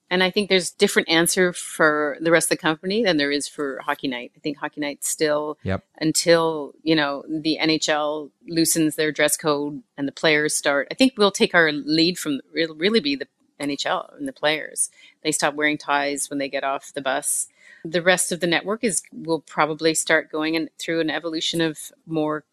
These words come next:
Speaker 1: cat. We're doing it already, you know,
Speaker 2: Mm-hmm.
Speaker 1: polos under jackets and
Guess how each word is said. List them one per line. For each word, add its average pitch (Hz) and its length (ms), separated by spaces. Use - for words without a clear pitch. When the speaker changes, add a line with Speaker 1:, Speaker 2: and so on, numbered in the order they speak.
Speaker 1:
cat. 151 260
We're 165 160
doing 170 180
it 180 80
already, 170 500
you 143 120
know, 143 280
Speaker 2:
Mm-hmm. 101 260
Speaker 1:
polos 175 400
under 143 160
jackets 147 640
and 135 300